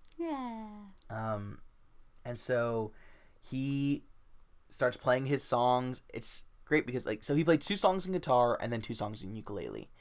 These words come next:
Speaker 2: And he, all of them were amazing and excellent. But, like, he'd just be so into the music while he's playing and be really into it.
Speaker 1: Mm-hmm.
Speaker 2: And then at the end, he'd come back out and he'd, like, it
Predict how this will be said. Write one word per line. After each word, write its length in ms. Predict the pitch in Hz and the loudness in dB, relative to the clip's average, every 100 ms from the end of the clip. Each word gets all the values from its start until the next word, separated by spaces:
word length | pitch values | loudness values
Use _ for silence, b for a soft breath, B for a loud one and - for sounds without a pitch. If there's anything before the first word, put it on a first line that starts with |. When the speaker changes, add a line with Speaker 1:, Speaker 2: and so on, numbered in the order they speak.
| B B B - - | B B B -10 -2
Speaker 2:
And 540 | 113 110 110 107 104 - | 0 0 -2 -6 -10 -16
he, 840 | - - 113 110 110 110 107 107 - - - | -16 -6 -2 -2 -2 -2 -4 -6 -10 -20 4
all 220 | - 139 135 | 8 10 10
of 60 | |
them 140 | 123 113 | 6 0
were 200 | 104 - - | -4 -6 -6
amazing 580 | 110 113 101 104 107 117 - | -4 -2 -4 -6 -8 -10 -10
and 240 | 107 98 | -10 -8
excellent. 500 | - - 101 101 95 B B B B - | -10 -6 -6 -6 -8 B B B B 2
But, 140 | 131 | 4
like, 280 | 135 123 - - - - - - - - | 6 4 0 -20 -20 -20 -20 -20 -20 -6
he'd 220 | 160 175 | -2 0
just 180 | 214 - | -2 0
be 80 | |
so 280 | 160 - 131 | 2 4 4
into 240 | 110 120 120 | 2 -2 -2
the 80 | |
music 320 | 113 107 107 110 | -2 -2 -2 -2
while 100 | 107 | -4
he's 180 | 110 | -6
playing 540 | - 95 85 90 95 - - | -8 -6 -6 -6 -10 -12 -10
and 120 | 110 | -6
be 160 | 101 110 | -4 0
really 240 | 123 123 | 0 0
into 180 | 113 208 | 0 -2
it. 40 | |
Speaker 1:
Mm-hmm. 80 | 185 180 B B - | -4 -8 B B -8
Speaker 2:
And 140 | 127 | 0
then 100 | 143 | 0
at 100 | 170 | 0
the 160 | 170 - | -2 2
end, 320 | 127 131 123 | 2 2 -2
he'd 220 | - 123 | -8 -8
come 220 | - 135 131 | -2 2 4
back 240 | 127 - 110 | 2 2 -2
out 300 | 110 110 - - - | 0 -2 -6 -14 -8
and 200 | 113 113 | -6 -6
he'd, 240 | - 113 | -8 -8
like, 320 | 113 110 107 - | -4 -4 -6 -12
it 120 | - | -14